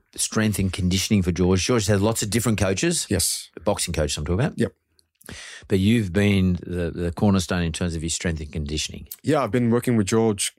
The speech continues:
Speaker 2: very consistently for almost eight years now.
Speaker 1: Yeah.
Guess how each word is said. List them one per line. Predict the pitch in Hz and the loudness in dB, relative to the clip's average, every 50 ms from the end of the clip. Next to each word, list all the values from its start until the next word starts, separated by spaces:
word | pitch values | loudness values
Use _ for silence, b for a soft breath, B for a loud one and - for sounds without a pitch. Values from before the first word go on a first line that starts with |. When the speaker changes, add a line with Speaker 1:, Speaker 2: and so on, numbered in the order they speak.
| _ _ _ _ _ _ _ _ _ _ - | _ _ _ _ _ _ _ _ _ _ -16
Speaker 2:
very | - 101 101 98 117 117 120 113 | -10 -8 -4 0 0 2 2 2
consistently | - 117 104 - 113 107 - - 110 101 98 | 0 0 0 0 0 0 0 2 0 0 2
for | - 101 - | 0 0 0
almost | - 123 131 123 - - | 0 0 0 0 -2 0
eight | - 117 101 | -2 0 2
years | 107 117 117 107 | 2 2 2 2
now. | 104 95 90 110 - - | 0 -2 -2 -2 -6 -2
Speaker 1:
Yeah. | - 95 87 78 71 | 0 2 2 2 0